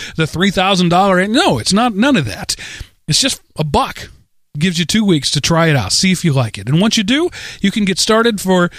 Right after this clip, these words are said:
as low as nineteen dollars a month if you wanna buy, uh, a year block at a time. If you're not sure you wanna do that commitment, you just wanna go month to month, how about twenty-five bucks a month?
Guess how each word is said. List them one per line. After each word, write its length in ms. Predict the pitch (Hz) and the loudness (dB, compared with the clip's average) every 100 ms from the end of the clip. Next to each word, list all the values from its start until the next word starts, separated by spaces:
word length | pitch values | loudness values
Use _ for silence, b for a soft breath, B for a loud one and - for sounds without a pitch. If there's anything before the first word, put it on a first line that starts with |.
| B - | B -2
as 220 | 170 156 | -2 2
low 240 | 185 208 | 2 4
as 180 | 165 143 | 2 2
nineteen 640 | 175 175 220 196 208 233 | 2 4 0 0 2 4
dollars 360 | 208 214 220 185 | 4 2 2 2
a 60 | |
month 280 | 185 294 - | 2 0 0
if 80 | 143 | 2
you 80 | 160 | 4
wanna 180 | 165 165 | 4 2
buy, 400 | 143 147 151 151 B B B | 2 2 2 -2 B B B
uh, 360 | 147 135 135 135 | 0 2 2 2
a 60 | 151 | 0
year 360 | 135 165 175 | 2 2 2
block 380 | 151 156 160 - | 2 2 0 -2
at 60 | 147 | -2
a 40 | |
time. 360 | 170 220 104 98 | 0 -2 0 -2
If 120 | - | -2
you're 100 | 170 | 0
not 300 | 180 196 - | 0 -2 -4
sure 240 | - 220 | 0 2
you 120 | 226 | 4
wanna 180 | 208 208 | 4 2
do 140 | 196 220 | 2 2
that 160 | 214 | 0
commitment, 400 | 202 202 269 311 | 0 0 0 0
you 100 | 143 | 2
just 180 | 165 - | 2 2
wanna 140 | 202 | 0
go 140 | 185 185 | 2 2
month 200 | 190 190 | 2 0
to 60 | |
month, 200 | 196 220 | 0 0
how 100 | 208 | -2
about 180 | 220 285 | -4 -4
twenty-five 480 | - 180 190 160 147 | -2 0 0 0 0
bucks 200 | 131 - | -2 -2
a 20 | |
month? 300 | 117 85 - | -2 -4 -8